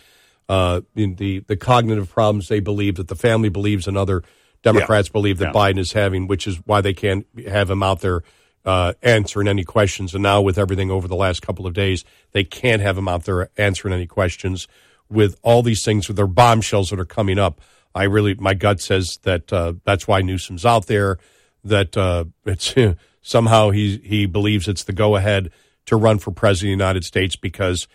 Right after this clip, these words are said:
Speaker 1: there's gonna be no problem with the Democratic, the left will scream for a while, but they're gonna end up voting, uh, you know, they're gonna end up voting, uh, in, in a general election, uh, for Newsom.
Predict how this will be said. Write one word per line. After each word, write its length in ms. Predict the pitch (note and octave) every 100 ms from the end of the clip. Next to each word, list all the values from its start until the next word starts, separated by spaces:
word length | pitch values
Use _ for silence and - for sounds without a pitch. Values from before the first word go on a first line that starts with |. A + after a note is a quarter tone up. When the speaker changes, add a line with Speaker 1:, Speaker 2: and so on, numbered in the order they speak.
| _ _ -
Speaker 1:
there's 140 | A2
gonna 120 | A2+
be 120 | G2+ G2
no 200 | G#2+ A2+
problem 560 | - G#2 G2+ G#2 G#2
with 140 | G2 F#2
the 80 |
Democratic, 540 | F#2 G2 F#2+ G#2+ G2 F2+
the 200 | - G2+
left 360 | F#2+ A#2 B2+ B2
will 80 | G#2
scream 440 | - - A2+ G#2
for 160 | - G2+
a 60 |
while, 420 | G2 F2 E2+ F2 - _ -
but 120 | G#2
they're 80 | A2
gonna 140 | G#2+
end 220 | G2 G#2 F#2+
up 180 | F2+ F2+ -
voting, 500 | A2 G2+ F#2 F2+ F2 _ _ _ _
uh, 400 | G2 F#2 F2 F2 -
you 80 | G#2
know, 240 | F2 F2 _ _
they're 320 | - G2+ G2+
gonna 160 | G2 G2+
end 140 | F#2+
up 80 | F#2
voting, 500 | F2 F#2+ F#2 F2+ E2+ _
uh, 280 | F2+ E2+ E2 -
in, 260 | A2+ G2 G2
in 180 | G#2+ G2
a 180 | F#2 F2
general 400 | E2 G#2 F#2+ F2
election, 460 | F2+ E2+ - F#2 E2 _ _ _ _ _ -
uh, 300 | F#2+ E2 F2
for 260 | - - G2
Newsom. 460 | G2 F#2 - D#2+